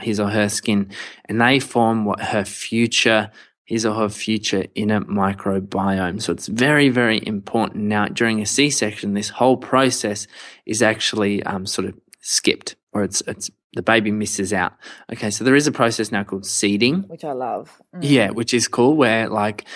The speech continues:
Speaker 1: um, we're actually swabbing our children with, with bacteria from mum now. Now, <laughs> the, the issue with that, though,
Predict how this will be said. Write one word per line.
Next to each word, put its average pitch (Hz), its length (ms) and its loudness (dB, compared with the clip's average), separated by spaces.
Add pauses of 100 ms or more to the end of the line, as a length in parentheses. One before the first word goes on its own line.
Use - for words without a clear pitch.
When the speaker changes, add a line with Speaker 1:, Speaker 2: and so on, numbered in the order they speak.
(220)
Speaker 1:
um, 101 300 0
we're 113 100 0
actually 110 280 0
swabbing 104 760 0 (280)
our 104 120 0
children 107 560 0
with, 104 320 -2
with 104 280 -4
bacteria 104 400 2
from 104 180 -2
mum 104 220 2
now. 117 260 2 (300)
Now, 123 200 2
<laughs> - 60 -6
the, 131 180 0 (100)
the 139 260 4
issue 143 220 4
with 104 160 2
that, 135 260 2
though, 92 160 -2